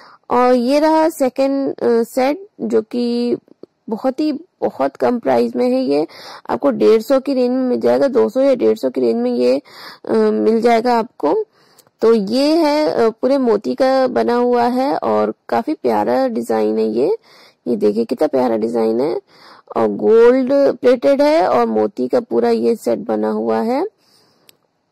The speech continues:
और डोरी इसकी धागे वाली है तो काफी अच्छे से एडजस्ट हो जाएगी। ऐसे, और ये रहा इसका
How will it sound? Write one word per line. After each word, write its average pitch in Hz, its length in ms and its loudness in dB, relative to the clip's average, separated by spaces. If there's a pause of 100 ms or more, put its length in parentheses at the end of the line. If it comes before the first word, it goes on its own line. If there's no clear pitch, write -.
(120)
और 220 100 2
डोरी 220 380 4
इसकी 262 280 -4
धागे 220 340 2
वाली 240 320 0
है 269 220 2
तो 262 220 -2
काफी 254 340 -2
अच्छे 240 280 -2
से 269 220 -2
एडजस्ट 110 500 -2
हो 117 80 0
जाएगी। 117 340 0
ऐसे, 120 240 -4 (720)
और - 80 0
ये 240 200 4
रहा 254 160 4
इसका 254 280 -2